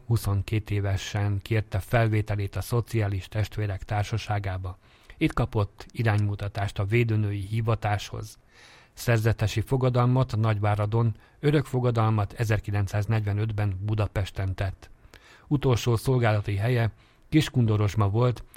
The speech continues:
ahol ezerkilencszázötvennyolctól ezerkilencszázhatvanhétig nyugdíjazásáig látta el a védőnői szolgálatát, és ahol a cigánytelep közösségének és családjainak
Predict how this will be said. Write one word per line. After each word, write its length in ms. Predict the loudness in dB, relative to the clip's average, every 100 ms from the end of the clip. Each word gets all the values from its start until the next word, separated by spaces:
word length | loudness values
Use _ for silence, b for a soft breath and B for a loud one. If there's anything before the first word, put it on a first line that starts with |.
| B -10
ahol 300 | -4 -2 0
ezerkilencszázötvennyolctól 1900 | -2 -2 -2 0 0 2 0 -2 -2 -2 0 2 2 2 0 -2 -2 0 -2 B B -4
ezerkilencszázhatvanhétig 1600 | 0 0 2 0 0 -2 -2 -2 0 0 -2 0 -2 0 -2 -4 B B B
nyugdíjazásáig 1200 | 0 0 2 2 2 2 2 2 0 0 2 2 0
látta 320 | -2 -2 -4
el 80 | -4
a 100 | 0
védőnői 560 | 0 2 2 2 0 -4
szolgálatát, 880 | 0 0 2 2 0 0 -4 -4 B B B B
és 180 | -6 -2
ahol 300 | 0 2 2
a 160 | 0 -6
cigánytelep 720 | -2 0 2 2 2 -2 -2
közösségének 880 | -2 0 0 0 -2 0 0 -2 -4
és 180 | -8 -4
családjainak 800 | 0 2 2 0 -2 -4 -6